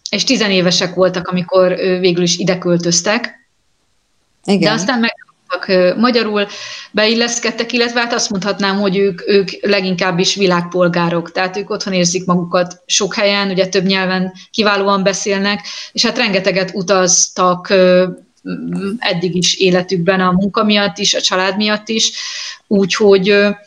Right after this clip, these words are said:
Speaker 1: követték igazából a szülőket. Cvak Péternek meg nagyon fontos volt, hogy a családi vállalkozás ne menjen veszendőbe, és, ö, igenis visszaállítsa a jó hírnevet.
Speaker 2: Igen,
Speaker 1: Ami-,
Speaker 2: igen.
Speaker 1: amit azt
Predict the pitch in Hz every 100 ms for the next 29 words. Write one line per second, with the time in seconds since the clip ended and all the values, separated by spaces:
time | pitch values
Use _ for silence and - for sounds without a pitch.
0 | _ _ - - 269 294 214 190 202 185
1 | 196 196 180 196 180 190 180 - 220 247
2 | 254 247 - 233 233 226 226 214 208 214
3 | 214 202 185 175 185 175 175 - 180 185
4 | 180 190 185 190 190 180 175 185 185 196
5 | 185 180 180 180 180 180 170 202 185 180
6 | 175 175 175 175 190 214 254 202 185 190
7 | 180 185 185 - 185 180 175 - - 180
8 | 175 175 - - - - _ - 214 196
9 | 185 - 208 - 185 175 175 175 185 170
10 | 175 - _ _ _ - 196 202 185 180
11 | 170 170 160 - - - _ - - -
12 | 165 170 170 170 - 175 170 254 269 240
13 | 202